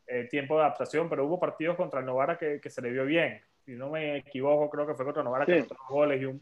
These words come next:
Speaker 1: y hubo un palo. Pero el problema con Castillejo, y es lo mismo que, que también lo decía, eh, con los muchachos en el premio, que, eh, Castillejo es lo, lo, el mismo discurso que yo usaba con Suso.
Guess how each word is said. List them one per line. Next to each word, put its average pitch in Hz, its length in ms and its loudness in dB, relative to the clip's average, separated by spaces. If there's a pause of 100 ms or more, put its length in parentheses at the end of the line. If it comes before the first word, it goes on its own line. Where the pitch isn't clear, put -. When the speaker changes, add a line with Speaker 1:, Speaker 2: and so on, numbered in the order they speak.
Speaker 1:
y 131 140 -4
hubo 139 140 -2
un 139 100 -10
palo. 147 340 2 (580)
Pero 143 520 8
el 156 140 2
problema 151 260 2
con 175 100 -6
Castillejo, 170 760 4
y 151 80 0
es 143 100 0
lo 165 120 0
mismo 180 480 0
que, 127 420 -8
que 127 80 -14
también 127 200 -4
lo 165 60 4
decía, 151 800 0
eh, 113 380 -16 (400)
con 123 120 -12
los 117 100 -8
muchachos 135 560 0
en 127 160 -4
el 110 100 -10
premio, 156 400 0 (580)
que, 135 720 0 (320)
eh, 151 160 -18
Castillejo 160 560 0
es 170 160 0
lo, 196 200 0
lo, 165 240 -4
el 175 220 -4
mismo 208 200 6
discurso 196 340 4
que 175 80 2
yo 165 80 2
usaba 202 260 4
con 156 140 -4
Suso. 170 380 2